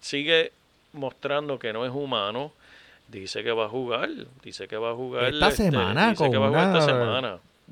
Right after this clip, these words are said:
Speaker 2: rodilla dislocada.
Speaker 1: Sí, señor. Puede ser que, es que el equipo, volvemos, ti-, ti-, tiene buen récord. Puede, lo más seguro es dejarlo para la semana que viene, la semana diez que van contra los Titanes.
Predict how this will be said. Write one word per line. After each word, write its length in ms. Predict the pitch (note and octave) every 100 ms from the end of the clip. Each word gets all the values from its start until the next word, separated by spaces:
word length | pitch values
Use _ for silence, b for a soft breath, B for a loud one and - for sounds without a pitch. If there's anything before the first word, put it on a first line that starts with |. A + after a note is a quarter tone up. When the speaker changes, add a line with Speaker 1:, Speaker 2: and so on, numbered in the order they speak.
| G2 -
Speaker 2:
rodilla 600 | G#2+ A2+ G2+ G#2 D3+ F#3
dislocada. 840 | E3+ D#3+ A2+ G#2 A2+ A3 F#3 - _ - -
Speaker 1:
Sí, 200 | G#2+ G2+
señor. 540 | A#2 A#2 C3 F3+ B2 - B B B B B B _
Puede 300 | C#3 D#3 F3+
ser 220 | E3 F3 D3+
que, 920 | E3+ E3 D#3 D3 C#3+ B2+ A#2 B2 B2
es 60 | A2+
que 120 | D3
el 80 | D3+
equipo, 240 | D#3 D#3
volvemos, 500 | D3 B2+ A#2+ D3 C#3
ti-, 220 | - A#2+
ti-, 220 | C3 C3 B2
tiene 240 | C3 C3
buen 200 | C#3+ C3+ C3
récord. 320 | B2+ C3 A#2+
Puede, 420 | - B2 C3 - -
lo 160 | C3+
más 160 | C3+ C#3
seguro 260 | D#3+ D#3
es 60 | D3+
dejarlo 320 | C3 C#3 D3+
para 160 | C3 A2+
la 80 | G#2
semana 340 | G#2+ G#2+ A#2
que 200 | C3 A#2
viene, 280 | G#2+ A#2 G#2
la 80 | F#2+
semana 360 | G2+ G2 A2
diez 220 | A2+ A#2+ -
que 100 | A#2
van 180 | G2+
contra 280 | G#2 A2 A#2+
los 140 | A2 -
Titanes. 580 | A#2 A#2 A#2+ A2+ G2